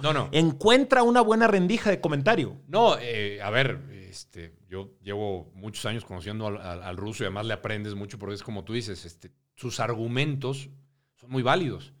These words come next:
Speaker 1: O sea, él sabe por dónde escaparse, ¿no? Cuando, cuando parece estar acorralado, tiene algo para salir y no está diciendo ninguna mentira, porque Cristiano Ronaldo, pues, es un gran delantero, el mejor, si tú quieres.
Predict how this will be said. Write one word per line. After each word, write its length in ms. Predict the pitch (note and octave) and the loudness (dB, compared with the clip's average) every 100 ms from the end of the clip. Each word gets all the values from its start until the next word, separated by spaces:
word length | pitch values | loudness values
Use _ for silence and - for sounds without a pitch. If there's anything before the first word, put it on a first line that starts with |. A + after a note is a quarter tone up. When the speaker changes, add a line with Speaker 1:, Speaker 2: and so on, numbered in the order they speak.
| _ _ _ _ | _ _ _ _
Speaker 1:
O 40 | - | -10
sea, 80 | B2 | -6
él 60 | |
sabe 360 | B2 C3 F3+ F#3 | 0 2 4 2
por 160 | B2+ | 0
dónde 200 | A#2 C#3 | -2 -2
escaparse, 560 | B2 - - G#2+ F#2+ F2 | -4 -6 -6 -6 -6 -10
¿no? 180 | G2+ D3 B2 | -10 -10 -10
Cuando, 280 | - G#2 A2+ | -8 -8 -6
cuando 280 | A2+ A#2 - | -4 -4 0
parece 300 | C3 F3 F#3 | 2 2 0
estar 180 | F#3+ | 2
acorralado, 680 | F#3 C#3+ C#3 C3 D3+ F3 A#3 - _ _ _ _ | 4 4 2 4 4 4 2 -6 _ _ _ _
tiene 300 | B2 D#3 D#3 | -2 2 4
algo 340 | F#3 E3 C#3 | 4 2 0
para 220 | B2 G#2+ | -2 -4
salir 360 | G2 G#2 G#2 - | -4 -6 -8 -10
y 80 | - | -10
no 140 | A2+ B2+ | -4 -2
está 140 | C#3 | 0
diciendo 260 | D#3 E3 D#3+ | 0 0 0
ninguna 280 | C3 C#3 | 0 0
mentira, 540 | B2+ A2 G3+ A3+ A2+ - _ | -2 -4 -4 -6 -8 -14 _
porque 180 | B2 | -4
Cristiano 320 | B2+ C3+ C#3+ F3+ | 0 0 0 2
Ronaldo, 360 | D#3 D3 F3+ | 2 0 -2
pues, 100 | - | -6
es 140 | C3+ C#3+ | -8 -4
un 80 | |
gran 240 | C#3 D3 D3 | 0 2 2
delantero, 560 | B2+ A2 E3 G#3 D3 - - _ _ _ | 0 -2 -2 -2 -2 -6 -18 _ _ _
el 120 | - | -8
mejor, 380 | A2+ A#2+ D3+ E3+ | -4 4 6 6
si 100 | C#3 | 4
tú 140 | C3+ D3 | -2 0
quieres. 480 | D#3+ F#3 A#2+ - | 4 4 2 -2